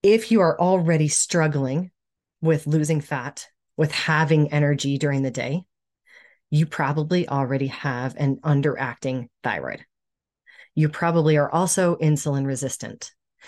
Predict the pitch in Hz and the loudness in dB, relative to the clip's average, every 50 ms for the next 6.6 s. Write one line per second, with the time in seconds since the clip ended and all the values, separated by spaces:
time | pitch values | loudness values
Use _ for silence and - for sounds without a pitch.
0 | - - - - 143 143 165 156 160 - 156 151 147 143 147 151 - - 147 135 | -20 -12 -6 -4 -2 0 0 0 0 2 2 2 4 2 2 0 -2 -4 -4 -4
1 | - 127 131 135 131 147 156 147 147 143 143 147 139 - - 143 143 139 - - | -4 -4 -4 -2 -2 -2 -2 0 0 -2 0 -2 -2 -2 -2 -2 -2 -2 -2 0
2 | 151 147 147 - 156 147 143 151 185 175 - _ _ _ _ - - - - - | 0 0 0 0 -2 -2 0 -2 -2 -4 -6 _ _ _ _ -4 -4 -4 -4 -4
3 | 147 143 160 175 170 - - - _ _ _ _ _ _ _ - - 156 143 147 | -2 -2 -2 -2 -2 -6 -8 -10 _ _ _ _ _ _ _ -4 -2 0 0 2
4 | 147 147 147 - - 156 147 151 - 160 151 151 _ - - - - - 170 147 | 0 0 -2 -2 -2 -2 -2 -2 -4 -4 -4 -4 _ -4 -4 -4 -2 -2 -2 -2
5 | 156 165 165 160 - 143 143 131 - - _ - 170 165 165 160 156 - 160 165 | 0 0 0 0 -2 -4 -6 -8 -10 -12 _ -2 0 0 2 0 -2 -2 -2 -2
6 | 165 151 - 147 156 151 160 185 208 233 240 240 | -2 -2 -4 -6 -6 -6 -4 -2 -2 -2 -2 -4